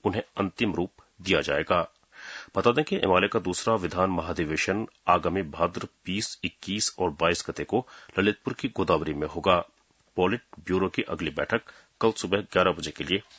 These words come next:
पुनः बुलाई गई है। नेकपा राष्ट्रीय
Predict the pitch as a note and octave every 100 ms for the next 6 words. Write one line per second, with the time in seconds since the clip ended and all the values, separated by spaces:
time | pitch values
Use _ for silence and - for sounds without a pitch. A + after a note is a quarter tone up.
0 | _ G#2+ F2 - D2 C2+ - E2+ - F2+
1 | E2 _ _ _ _ _ _ _ _ _
2 | _ _ _ _ - - - - - -
3 | A2 - D3+ E3+ B2+ A#2 - C3+ C#3+